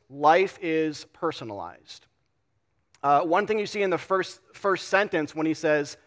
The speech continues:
"I am the resurrection, I am the life," is that Jesus is showing how we are resurrected or saved not by a concept, but a person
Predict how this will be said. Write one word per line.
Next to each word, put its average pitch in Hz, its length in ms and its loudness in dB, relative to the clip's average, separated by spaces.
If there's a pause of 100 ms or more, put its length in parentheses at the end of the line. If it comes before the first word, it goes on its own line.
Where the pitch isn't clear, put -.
(460)
"I 202 420 8
am 196 300 0
the 175 100 4
resurrection, 151 960 0 (520)
I 196 400 2
am 170 360 0
the 151 120 -2
life," 139 680 0 (380)
is 165 400 2
that 170 220 4
Jesus 226 420 -6
is 196 120 0
showing 196 400 0
how 160 240 4
we 165 180 2
are 151 140 4
resurrected 151 960 0
or 139 140 -6
saved 131 840 -6 (560)
not 170 340 4
by 214 140 6
a 190 100 2
concept, - 1080 -4 (360)
but 160 140 2
a 160 60 0
person - 560 -12